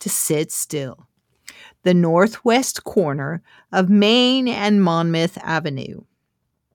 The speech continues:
The sign said it is first in all the ists, you know, the Baptists. It says it was first.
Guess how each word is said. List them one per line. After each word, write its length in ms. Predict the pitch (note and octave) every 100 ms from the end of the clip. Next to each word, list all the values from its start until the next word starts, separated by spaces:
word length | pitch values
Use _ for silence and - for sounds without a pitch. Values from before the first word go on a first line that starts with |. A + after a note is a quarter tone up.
| _ - -
The 160 | B3+
sign 580 | - - C#4+ E4 G#4+ A#4
said 440 | - - G#3 F3
it 240 | F3+ G3+ G3
is 280 | G#3 F#3+ -
first 640 | - E4 A#3+ F3+ - -
in 260 | - G#3+ G3
all 200 | G3 G3
the 200 | F#3+ G4
ists, 720 | G3+ G3 A#3+ - - - -
you 160 | F3+ E3+
know, 280 | F3 F3 F3 - - -
the 80 | E3+
Baptists. 1040 | F#3 G3 - - G3+ F3+ G#3+ - - -
It 340 | - - - -
says 340 | - F4 G#4
it 120 | D#4+
was 180 | G#3+ -
first. 920 | - G#4+ B4+ A4+ G3 - - - -